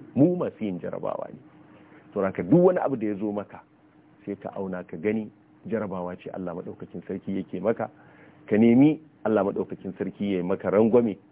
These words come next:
kan jarabawar, kar ta zamanto nikima, kar ta zamanto uquba a gare ka, ta zamanto tsira ne. Domin a cikin jarabawar haka Allah yake fitar da masu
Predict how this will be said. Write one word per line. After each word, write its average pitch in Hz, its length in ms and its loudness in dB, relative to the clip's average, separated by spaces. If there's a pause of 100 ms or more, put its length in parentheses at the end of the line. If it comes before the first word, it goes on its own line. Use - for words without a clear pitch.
(260)
kan 95 220 -8
jarabawar, 92 480 0
kar 107 180 -12
ta 98 80 -12
zamanto 92 640 -6
nikima, 104 420 -2
kar 101 200 -6
ta 92 100 -10
zamanto 95 560 -6
uquba 113 480 2
a - 80 -10
gare 92 300 -6
ka, 98 180 -6 (340)
ta - 80 -10
zamanto 85 380 -8
tsira 90 400 -8
ne. 78 60 -14 (420)
Domin 104 200 -6
a 117 60 -4
cikin 131 280 0
jarabawar 139 580 2 (300)
haka 98 260 -16
Allah 101 240 -10
yake 98 240 -16
fitar - 240 -12
da 98 80 -8
masu 92 240 -10